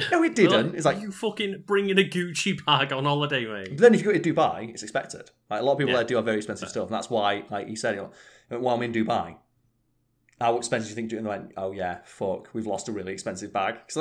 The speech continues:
Speaker 1: like, you knew they're not gonna find it.
Speaker 2: No, no.
Speaker 1: I thought, "Oh, man, that was just," <laughs> I think that was the holiday. <laughs>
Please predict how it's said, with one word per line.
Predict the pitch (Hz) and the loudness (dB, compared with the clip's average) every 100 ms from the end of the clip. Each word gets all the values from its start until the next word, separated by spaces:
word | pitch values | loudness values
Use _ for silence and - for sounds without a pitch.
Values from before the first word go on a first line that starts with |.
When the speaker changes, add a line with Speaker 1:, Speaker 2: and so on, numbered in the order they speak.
| 160 | -2
Speaker 1:
like, | |
you | 170 180 | 2 4
knew | 170 156 | 6 4
they're | 110 | 2
not | 107 | -4
gonna | 92 | -6
find | - 90 85 | -10 -14 -16
it. | - - _ _ _ _ _ | -20 -20 _ _ _ _ _
Speaker 2:
No, | 131 98 - | 2 2 0
no. | 90 71 - - - - - _ - | -12 -20 -20 -20 -20 -20 -20 _ -20
Speaker 1:
I | |
thought, | 107 110 | -14 -10
"Oh, | 110 104 | -6 -4
man, | 98 101 | -6 -8
that | - | -12
was | - - - - - 679 622 _ | -14 -14 -14 -18 -20 -20 -20 _
just," | - - - | -14 -14 -16
<laughs> | |
I | - | -20
think | _ - 190 - _ 175 - | _ -4 -4 -8 _ -20 -8
that | 160 - | -6 -6
was | - | -4
the | 180 - | -4 -2
holiday. | 101 95 113 - 123 143 220 - - _ - - _ | -2 -2 -6 -2 -2 0 -6 -12 -20 _ -20 -20 _
<laughs> | 147 - | -14 -8